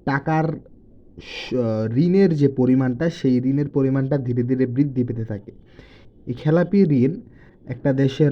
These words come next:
অর্থনীতিতে ব্যাপক নেতিবাচক ভূমিকা পালন করে। বিশেষ করে বাংলাদেশের ক্ষেত্রে সেটা আরও স্পষ্ট থেকে স্পষ্টতরভাবে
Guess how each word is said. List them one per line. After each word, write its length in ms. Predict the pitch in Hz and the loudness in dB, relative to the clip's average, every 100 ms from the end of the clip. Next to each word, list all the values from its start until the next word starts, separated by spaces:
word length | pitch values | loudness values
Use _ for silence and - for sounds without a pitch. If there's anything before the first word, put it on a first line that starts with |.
| 135 - | 0 -2
অর্থনীতিতে 1300 | 135 135 - 143 151 147 156 151 156 151 160 160 156 127 110 110 | -2 -2 0 4 4 2 2 2 2 4 4 2 -2 -6 -4 4
ব্যাপক 760 | 147 156 - 190 190 190 - - - - - - - | 4 4 0 0 0 -2 -12 -18 -18 -20 -20 -20 -2
নেতিবাচক 880 | 127 147 151 175 165 160 175 151 151 | 2 2 2 2 2 4 2 2 -2
ভূমিকা 460 | 143 120 123 127 123 | 0 2 2 0 -2
পালন 340 | 113 110 101 | -4 -6 -8
করে। 200 | - - - - - - - - - - - | -12 -16 -20 -20 -20 -20 -20 -20 -20 -18 -4
বিশেষ 340 | 139 151 - | 0 0 -2
করে 200 | 170 160 | 0 0
বাংলাদেশের 640 | 135 131 131 143 156 170 - | 0 -2 0 0 0 0 0
ক্ষেত্রে 440 | 165 151 151 165 | -4 -2 0 0
সেটা 380 | 175 131 127 123 - | 0 -2 -2 -4 -6
আরও 600 | 127 127 123 139 185 320 - - - - - - - - - - - - - - - - - - 151 | -4 -2 0 2 2 2 -2 -16 -20 -20 -20 -20 -20 -20 -20 -20 -20 -20 -20 -20 -20 -20 -20 -18 -14
স্পষ্ট 600 | - - 165 156 - - | -14 -6 -2 0 -2 0
থেকে 320 | 165 156 147 147 | 2 2 2 0
স্পষ্টতরভাবে 1500 | - 151 139 - 160 143 143 139 131 127 123 170 - 110 | -2 -2 -2 -2 -2 2 2 2 0 -2 0 -2 -2 -6